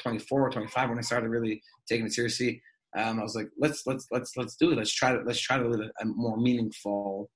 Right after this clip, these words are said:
healthier lifestyle." 'Cause first of all, it'll, it'll help my mind just in terms of, uh, you know, the, the mental health aspect of really being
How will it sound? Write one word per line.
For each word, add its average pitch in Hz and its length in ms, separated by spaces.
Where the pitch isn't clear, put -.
healthier 113 360
lifestyle." 117 380
'Cause - 140
first - 180
of 107 80
all, - 60
it'll, 120 380
it'll 120 180
help 123 280
my 104 160
mind 135 540
just - 180
in 113 60
terms 117 220
of, 107 160
uh, 95 180
you 135 80
know, 117 120
the, 107 80
the - 160
mental 120 280
health 123 160
aspect 123 340
of 107 100
really 117 140
being 113 180